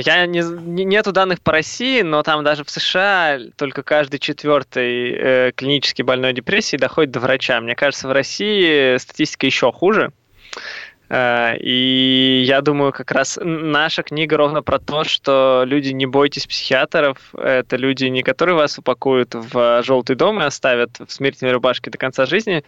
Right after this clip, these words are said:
а люди, которые там с помощью доказанных научных методов могут, э, помочь избавиться от страданий, потому что депрессия — это не просто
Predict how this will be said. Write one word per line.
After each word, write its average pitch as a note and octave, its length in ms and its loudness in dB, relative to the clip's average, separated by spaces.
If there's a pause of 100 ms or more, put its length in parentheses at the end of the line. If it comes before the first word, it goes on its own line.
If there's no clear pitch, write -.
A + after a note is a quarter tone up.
(360)
а C#3 100 2
люди, F3+ 220 2
которые D3 440 2
там C3 120 0
с - 60 -10
помощью B2+ 840 0
доказанных C#3 760 -2
научных C3+ 420 -4
методов D3+ 460 -2
могут, C#3 480 0
э, C3 220 2
помочь - 800 -2
избавиться C3 600 0
от A2+ 60 -4
страданий, F#3+ 520 -2
потому C#3 300 -4
что - 140 -10
депрессия — E3 540 -2
это C#3 160 -2
не C3+ 100 -6
просто D#3+ 440 -2